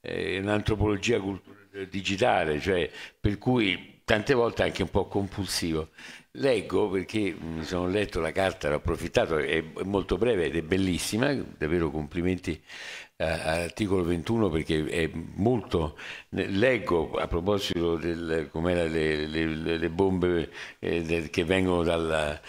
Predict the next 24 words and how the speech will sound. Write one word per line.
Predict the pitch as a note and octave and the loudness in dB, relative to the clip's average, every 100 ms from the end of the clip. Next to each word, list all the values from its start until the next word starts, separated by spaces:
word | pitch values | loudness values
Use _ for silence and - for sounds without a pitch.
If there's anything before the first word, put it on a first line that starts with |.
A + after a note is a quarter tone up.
| - - | -16 -8
come | - F#2+ | 0 2
dal, | F2 E2 E2 D#2+ E2 | 4 2 2 0 0
possono, | F2+ F2 F#2 | 0 2 2
le | F#2+ F#2 | 4 6
parole | - A2+ A#2+ F#2+ | 6 6 4 2
possono | F2+ F2 G2 | 0 0 2
uccidere. | F#2 F2 D#2 D2 D#2 | 2 2 0 2 2
Il, | F2 F#2+ | 2 -2
il | G#2 | -4
pu-, | G#2 D#3 D3 B2+ A#2 | 2 2 2 0 2
sono | G2+ A#2+ | 2 2
dieci | B2+ C#3+ A2 F#2+ | 4 2 2 0
punti. | D#2+ E2+ D2+ G2+ B2 - | -2 -4 -4 -4 -4 -4
Il | A2 | -2
quinto: | - C#3+ G2+ D#2 C#2+ - - - - - - | 2 2 2 0 -2 -4 -14 -14 -10 -12 -6
"Se | - C3+ | 2 4
male | C3+ F#3+ A#3+ | 4 4 4
utilizzate, | F3 C3+ C3+ A#2+ A2+ F#3+ G3 E3+ | 2 2 2 2 4 4 4 2
le | A#2+ | 2
parole | G#2+ C#3+ F3 C3 | 4 4 2 2
possono | C3 - C3+ A#2 | 2 2 2 2
ferire | - C3+ G#3 A#3+ G#3+ | 2 2 2 2 2
e | - | 2
uccidere. | B2 A#2+ - E2 D2 - - | 2 4 2 2 -2 -6 -8